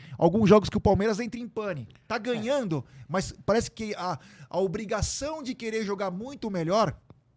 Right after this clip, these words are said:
Speaker 1: o Palmeiras vai pra frente. E era um jogo muito complicado, porque
Speaker 2: Ah,
Speaker 1: o meio
Speaker 2: tão fa-,
Speaker 1: ca-
Speaker 2: tão falando que o Portu-, que a coletiva tá ao vivo aqui, ó, na T V Palmeiras não tá ao vivo, não.
Speaker 1: Não.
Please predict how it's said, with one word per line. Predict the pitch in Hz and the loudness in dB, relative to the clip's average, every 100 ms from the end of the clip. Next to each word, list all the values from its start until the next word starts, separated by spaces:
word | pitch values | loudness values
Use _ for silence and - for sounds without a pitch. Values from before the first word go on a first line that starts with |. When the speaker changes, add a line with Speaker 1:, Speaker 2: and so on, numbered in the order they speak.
| _ _ _ - | _ _ _ -10
Speaker 1:
o | 135 | 0
Palmeiras | 190 185 196 170 | 0 0 -6 -6
vai | 190 190 | -6 -6
pra | 196 | -8
frente. | - 160 131 - - _ _ _ _ _ _ _ _ - | -6 -8 -6 -10 -16 _ _ _ _ _ _ _ _ -4
E | 135 | 0
era | 190 | 0
um | 185 | 0
jogo | 196 196 | -2 -2
muito | 190 233 - | -6 -8 -8
complicado, | 220 220 - 196 170 | -4 -4 -2 -2 0
porque | 160 165 190 | 2 4 4
Speaker 2:
Ah, | |
Speaker 1:
o | |
meio | 214 226 | 4 0
Speaker 2:
tão | 156 | -2
fa-, | - | -6
Speaker 1:
ca- | |
Speaker 2:
tão | - 147 | -8 -4
falando | 156 165 | -4 -4
que | 147 | -6
o | |
Portu-, | 170 143 - 123 | -6 -6 -8 -8
que | 156 | 0
a | 151 147 131 | 2 2 0
coletiva | 147 139 139 151 | -2 -4 -2 -4
tá | 151 | -2
ao | 170 | -2
vivo | 131 139 151 | -2 -6 -6
aqui, | 123 156 | -8 -8
ó, | 160 | -8
na | 131 | -8
T | 117 127 | -6 -4
V | 147 | -4
Palmeiras | 151 131 135 160 160 | -4 -6 -4 -6 -8
não | |
tá | 190 175 | -8 -8
ao | 180 | -6
vivo, | 190 220 - | -8 -12 -14
não. | 131 - - _ _ _ - _ _ _ | -16 -16 -20 _ _ _ -20 _ _ _
Speaker 1:
Não. | 113 - _ | -20 -20 _